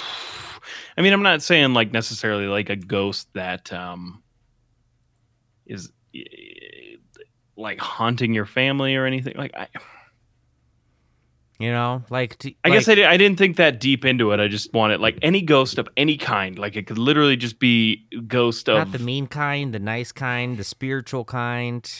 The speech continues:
Speaker 1: Yeah, yeah,
Speaker 2: the
Speaker 1: like Casper, or it could be, like, the Conjuring ghost, or it could be
Speaker 2: the kind that just looks
Speaker 1: um,
Speaker 2: over you in a kind way, you know? Dead
Speaker 1: Yeah, like a,
Speaker 2: relative.
Speaker 1: yeah. Right.
Speaker 2: Um,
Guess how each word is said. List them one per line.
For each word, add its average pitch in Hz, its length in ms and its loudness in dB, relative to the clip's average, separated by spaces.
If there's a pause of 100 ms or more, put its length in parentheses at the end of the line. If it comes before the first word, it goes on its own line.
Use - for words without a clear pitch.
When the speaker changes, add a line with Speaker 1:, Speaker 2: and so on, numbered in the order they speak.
(280)
Speaker 1:
Yeah, 269 120 4
yeah, 185 260 6
Speaker 2:
the 107 40 -6
Speaker 1:
like 117 220 0
Casper, 180 840 4
or 117 380 4
it 110 120 -2
could 123 220 -4
be, 117 320 4
like, 104 240 -4
the 113 80 -8
Conjuring 147 640 2
ghost, 120 480 0
or 113 140 -6
it - 80 -12
could 113 180 -8
be 107 380 -6 (180)
Speaker 2:
the - 80 -16
kind 123 240 -2
that 95 120 -2
just 92 200 -4
looks 92 160 -6
Speaker 1:
um, 113 80 0
Speaker 2:
over 104 180 -6
you 104 220 -6
in 98 80 -6
a 95 40 -8
kind 101 360 -8
way, 98 520 -6 (280)
you 95 160 -12
know? 98 320 -8 (120)
Dead 214 60 -4
Speaker 1:
Yeah, 220 220 2 (100)
like 117 140 0
a, - 20 0
Speaker 2:
relative. 98 220 0
Speaker 1:
yeah. 95 320 -2 (500)
Right. 170 400 0 (1120)
Speaker 2:
Um, 175 880 4